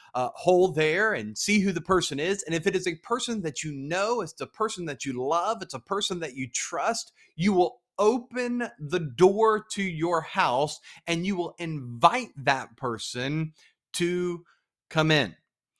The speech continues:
And the reason why you will open the door is because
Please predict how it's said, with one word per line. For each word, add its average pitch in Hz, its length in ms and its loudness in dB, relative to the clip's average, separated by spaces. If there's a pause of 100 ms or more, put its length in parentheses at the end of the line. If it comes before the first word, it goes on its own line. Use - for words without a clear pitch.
(220)
And 175 100 -4
the 185 60 2
reason 233 400 -2
why 196 300 0
you 196 260 -4
will 180 200 -2
open 202 340 -2
the 175 60 -6
door 175 540 -2
is 160 160 -4
because 196 880 -4